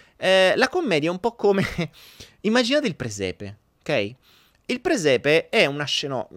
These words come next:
è una scenografia. Ehm, è una scenografia, cioè c'ha la scenografia, c'ha le posizioni, c'ha i personaggi, è sempre la stessa. Voi ogni Natale ritirate fuori il presepe e rimettete assieme lo stesso presepe. Sempre più o meno la stessa pa, perché tanto c'avete sempre,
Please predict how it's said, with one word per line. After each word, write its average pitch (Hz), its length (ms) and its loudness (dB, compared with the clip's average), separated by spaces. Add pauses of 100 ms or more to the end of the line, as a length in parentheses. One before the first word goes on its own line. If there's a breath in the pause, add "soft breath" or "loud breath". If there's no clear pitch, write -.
(100)
è - 60 -10
una 156 140 -6
scenografia. 98 600 -10 (300)
Ehm, 101 840 -4 (400 loud breath)
è 120 80 -8
una 110 100 -4
scenografia, 240 840 -2
cioè 147 200 -14
c'ha 110 160 0
la 104 80 2
scenografia, 139 720 -8
c'ha - 140 -10
le 101 100 -6
posizioni, 156 760 -4
c'ha 113 120 -10
i 98 60 -8
personaggi, 160 840 -4 (140 soft breath)
è - 80 -16
sempre 381 380 -4
la 110 80 -4
stessa. 110 580 -6 (720)
Voi 180 220 4
ogni 190 240 0
Natale 147 480 2
ritirate 294 440 0
fuori 127 220 -4
il 143 80 -8
presepe 208 580 -4 (560)
e 392 120 -8
rimettete 381 480 -4
assieme 262 340 -6
lo 175 80 -6
stesso 160 340 -8
presepe. 104 540 -10
Sempre 392 460 -2
più 349 160 -2
o - 20 -4
meno 339 140 -2
la 294 80 0
stessa 294 320 -4
pa, 269 160 4
perché 254 260 -6
tanto 277 300 2
c'avete 165 280 0
sempre, 151 440 0